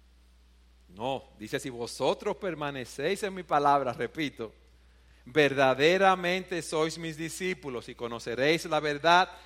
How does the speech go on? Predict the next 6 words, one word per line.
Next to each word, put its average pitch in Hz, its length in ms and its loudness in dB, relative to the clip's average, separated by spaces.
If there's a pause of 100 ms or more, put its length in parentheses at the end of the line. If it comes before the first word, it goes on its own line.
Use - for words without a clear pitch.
y 127 100 -8
la 127 100 2
verdad 139 640 6
os 123 220 -8
hará 127 520 2 (280)
libres". 117 1080 -10